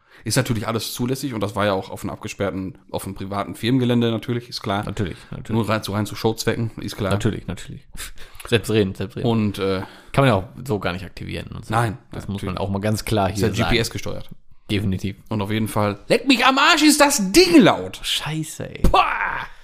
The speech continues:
Speaker 2: Schon zwei Enttäuschungen innerhalb von wenigen Minuten, ey. Kotzt mich das hier
Speaker 1: Aber,
Speaker 2: an.
Speaker 1: aber auch vom, also vom,
Speaker 2: Scheiße.
Speaker 1: vom Ton her, ne? Ist ein M dreißig drin.
Speaker 2: Mhm.
Speaker 1: Äh, ganz, ganz was Feines.
Speaker 2: Mhm.
Speaker 1: Ganz was
Speaker 2: Ich mein, so
Speaker 1: Feines.
Speaker 2: hört er sich ja auch schon gut an.
Speaker 1: Ja, ja,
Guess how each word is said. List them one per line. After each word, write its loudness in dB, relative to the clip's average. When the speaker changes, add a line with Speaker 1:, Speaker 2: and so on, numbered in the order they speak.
Speaker 2:
Schon 4
zwei 6
Enttäuschungen 6
innerhalb 6
von 4
wenigen 8
Minuten, 6
ey. 6
Kotzt 2
mich 4
das 4
hier 8
Speaker 1:
Aber, 6
Speaker 2:
an. 4
Speaker 1:
aber 4
auch 2
vom, 2
also 2
vom, 4
Speaker 2:
Scheiße. -4
Speaker 1:
vom 2
Ton 6
her, 6
ne? 2
Ist -10
ein 0
M -2
dreißig 0
drin. 0
Speaker 2:
Mhm. 0
Speaker 1:
Äh, -12
ganz, -8
ganz 4
was -10
Feines. -10
Speaker 2:
Mhm. -4
Speaker 1:
Ganz -2
was -6
Speaker 2:
Ich 6
mein, 6
so 8
Speaker 1:
Feines. 8
Speaker 2:
hört 4
er 4
sich 2
ja 2
auch 2
schon 0
gut -2
an. -6
Speaker 1:
Ja, 4
ja, 2